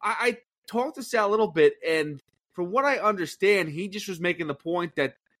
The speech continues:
the, the locker room has toxicity in it, and he was making the case that someone's gotta go, um, eh, to ch-, maybe change it up. And I think he pointed out that Pete Alonso would be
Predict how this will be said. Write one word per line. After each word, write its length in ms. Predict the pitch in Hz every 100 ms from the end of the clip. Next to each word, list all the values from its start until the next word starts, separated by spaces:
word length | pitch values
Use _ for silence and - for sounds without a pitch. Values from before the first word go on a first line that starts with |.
| _ _ _ _
the, 260 | 147 139 110 _ _ 120
the 380 | 139 127 120 120 _
locker 380 | 131 143 160 -
room 400 | 160 156 151 143 - - - 156
has 320 | 156 175 - 165
toxicity 840 | 143 - 165 160 151 131 120 151
in 120 | 175
it, 220 | 123 117 _ _ _ _ _
and 260 | 151 147 143
he 140 | 156
was 180 | 151 143
making 320 | 151 143 143
the 80 | 131
case 440 | - 147 139 - -
that 260 | 120 110 - _ _ -
someone's 540 | - 165 226 208 127
gotta 240 | 120 110
go, 440 | 98 104 98 98 104 _ _ _ _
um, 560 | 120 123 120 120 117 117 _ 123
eh, 180 | 120 120
to 100 | -
ch-, 220 | 135 - 151
maybe 240 | 143 139
change 400 | - 160 147 120
it 80 | 117
up. 300 | 185 185 -
And 120 | 143
I 40 |
think 260 | 135 156 143 -
he 300 | 139 139 160
pointed 380 | - 147 147 151
out 100 | 147
that 160 | 143
Pete 140 | - 143
Alonso 420 | 139 143 147 147
would 320 | 131 131 117
be 400 | 131 127 123 117